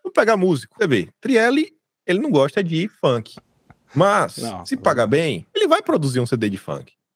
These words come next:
Speaker 1: Que é o trabalho dele. Ele preferiria produzir outras coisas, com certeza. Não é não? Pô, pag-, pagando bem.
Speaker 2: Não, é,
Speaker 1: Então,
Speaker 2: não
Speaker 1: assim,
Speaker 2: sei.
Speaker 1: se mais pessoas, é, sinalizarem que, pô, o conteúdo do momento não é funk, é música clássica,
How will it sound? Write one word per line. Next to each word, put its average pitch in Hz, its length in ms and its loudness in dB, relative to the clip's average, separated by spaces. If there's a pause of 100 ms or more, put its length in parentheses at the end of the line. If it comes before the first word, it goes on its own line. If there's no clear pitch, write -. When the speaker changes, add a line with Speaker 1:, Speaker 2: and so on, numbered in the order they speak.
Speaker 1:
Que - 60 -2
é 415 40 0
o - 20 0
trabalho 392 360 2
dele. 226 340 2 (160)
Ele 392 180 4
preferiria 330 760 2 (120)
produzir 190 360 2
outras 349 240 -2
coisas, 165 480 0
com 123 120 -6
certeza. 156 560 0 (280)
Não 117 180 0
é 120 40 2
não? 165 160 2
Pô, 107 160 -6 (100)
pag-, 110 200 2
pagando 120 380 0
bem. 160 280 0 (180)
Speaker 2:
Não, 339 120 -8
é, 202 100 -2
Speaker 1:
Então, 185 120 2
Speaker 2:
não 247 80 4
Speaker 1:
assim, 294 200 -2
Speaker 2:
sei. 226 160 -2
Speaker 1:
se - 20 2
mais 294 240 2
pessoas, 196 580 0 (440)
é, 139 160 4
sinalizarem 135 760 2
que, 123 160 -4
pô, 127 380 0 (360)
o 131 480 0
conteúdo 147 380 -2
do 143 100 0
momento 123 500 -2
não 120 140 0
é 120 60 0
funk, 113 420 -4
é 107 40 2
música 117 340 -2
clássica, 127 540 0